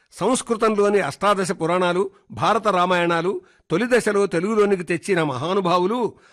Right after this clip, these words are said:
ఆ కవుల రచనలను అనువాదమనే అన్నాం. కానీ ఆ తర్వాత ప్రక్రియ మార్పుతో కొందరు, సంక్షిప్తంగా కొందరు మార్పులు చేసి ప్రచురించారు. వాటిని అనుసరణలు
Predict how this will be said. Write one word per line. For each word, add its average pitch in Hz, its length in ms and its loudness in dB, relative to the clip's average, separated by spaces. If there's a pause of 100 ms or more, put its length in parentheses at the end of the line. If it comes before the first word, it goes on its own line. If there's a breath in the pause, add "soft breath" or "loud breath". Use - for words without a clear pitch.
(140 soft breath)
ఆ 165 160 2
కవుల 185 320 2
రచనలను 175 840 0 (240 soft breath)
అనువాదమనే 226 600 4
అన్నాం. 135 360 -2 (420)
కానీ 170 260 0
ఆ 175 120 2
తర్వాత 180 380 -2
ప్రక్రియ 202 500 0
మార్పుతో 156 440 -2
కొందరు, 202 460 0 (280 soft breath)
సంక్షిప్తంగా 180 640 -2
కొందరు 208 380 -2
మార్పులు 185 480 0
చేసి 175 160 -2
ప్రచురించారు. 165 680 -4 (280 soft breath)
వాటిని 170 360 0
అనుసరణలు 208 600 0